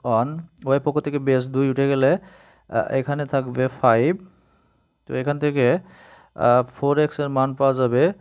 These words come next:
থ্রি। অতএব আমরা লিখতে পারি x সমান সমান, আহ, three by four। এটা এই কোশ্চেনের অ্যান্সার,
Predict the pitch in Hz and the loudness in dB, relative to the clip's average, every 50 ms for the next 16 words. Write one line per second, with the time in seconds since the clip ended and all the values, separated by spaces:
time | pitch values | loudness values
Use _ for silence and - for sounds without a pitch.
0 | - _ _ _ _ _ _ _ - - 143 139 117 117 117 135 185 214 - - | -18 _ _ _ _ _ _ _ -8 -4 -2 -2 0 0 0 -2 -2 -4 -8 -16
1 | _ _ _ _ _ _ _ - - 120 123 - - 147 135 120 127 175 185 147 | _ _ _ _ _ _ _ -4 -2 -2 0 0 2 2 4 4 4 2 2 0
2 | 139 135 135 135 131 131 123 127 - - 127 127 127 117 110 117 147 208 233 - | -2 -2 -2 -2 -2 -2 -4 -6 -6 -6 -2 0 0 0 0 0 -2 -2 -4 -6
3 | _ _ _ _ _ _ _ _ _ _ _ _ _ _ - - 131 131 127 127 | _ _ _ _ _ _ _ _ _ _ _ _ _ _ -12 -6 -4 -4 -4 -6
4 | - - 135 135 127 123 127 135 123 120 123 143 185 208 - - - - _ _ | -6 -4 -2 -2 -2 -2 -2 -2 0 0 0 0 -2 -6 -10 -16 -20 -20 _ _
5 | _ _ _ - - 113 113 110 110 - - - - 127 120 120 120 113 120 117 | _ _ _ -4 0 2 2 2 0 -2 -10 -12 -8 -4 -4 -2 -2 0 2 2
6 | 120 127 143 160 - _ _ _ _ _ - - 139 123 104 117 139 147 123 123 | 2 2 -2 -6 -12 _ _ _ _ _ -8 -2 0 2 2 2 2 2 0 2
7 | 131 131 135 135 135 - 131 127 - - 107 110 113 110 107 104 104 - - 113 | 2 2 2 0 -2 -6 -8 -8 -8 -8 -6 -4 -2 -2 -2 -4 -6 -4 0 0
8 | 139 190 | 0 0